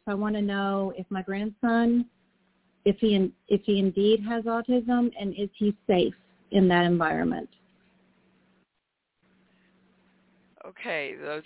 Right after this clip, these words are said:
Speaker 2: are the highest questions we can ask. Again, uh,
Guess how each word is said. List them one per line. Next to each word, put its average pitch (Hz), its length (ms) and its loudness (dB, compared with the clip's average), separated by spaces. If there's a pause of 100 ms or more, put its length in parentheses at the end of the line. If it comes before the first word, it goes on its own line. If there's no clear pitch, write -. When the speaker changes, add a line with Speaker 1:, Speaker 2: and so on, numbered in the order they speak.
Speaker 2:
are 170 120 -10
the 156 140 -12
highest 165 400 -4 (120)
questions 170 480 -12 (100)
we 156 120 -16
can 151 180 -18
ask. 165 460 -8 (720)
Again, 175 520 4
uh, - 220 -12